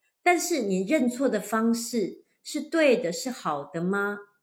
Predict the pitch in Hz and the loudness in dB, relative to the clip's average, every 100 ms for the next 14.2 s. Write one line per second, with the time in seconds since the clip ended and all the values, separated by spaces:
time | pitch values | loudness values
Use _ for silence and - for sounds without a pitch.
0 | _ _ _ _ _ _ _ _ - 220 | _ _ _ _ _ _ _ _ -4 2
1 | 254 277 330 262 - - _ - 277 - | 2 2 0 0 -2 -10 _ -2 0 0
2 | 233 175 226 220 190 - 175 160 151 165 | 0 0 2 2 0 -6 -2 0 2 0
3 | 170 - _ _ 220 190 294 330 240 190 | -2 -8 _ _ 2 2 4 4 4 2
4 | 214 220 220 220 - _ _ - 320 320 | 2 0 0 -4 -10 _ _ -6 -4 2
5 | 240 240 269 294 294 233 - 180 185 208 | 2 4 2 2 2 2 0 -2 -2 -4
6 | - 185 131 104 - _ _ _ _ _ | 0 -2 -2 -6 -14 _ _ _ _ _
7 | _ _ _ _ _ _ 302 302 247 226 | _ _ _ _ _ _ -4 2 4 4
8 | 226 240 233 226 - - - _ _ - | 4 4 4 4 2 -4 -18 _ _ 0
9 | 392 403 415 302 196 175 180 165 - - | 4 4 4 4 4 2 0 -2 -6 -10
10 | - 233 269 277 214 185 190 - _ _ | 0 2 4 4 6 4 0 -8 _ _
11 | - 277 277 - 196 220 277 208 196 247 | -6 -2 -2 0 -2 0 0 -2 -2 -2
12 | 240 269 220 - 123 - - _ _ _ | 0 2 2 0 -6 -8 -14 _ _ _
13 | - 185 160 156 - 247 247 247 - 214 | 0 2 2 0 0 2 2 -2 -4 -4
14 | - - | -4 -14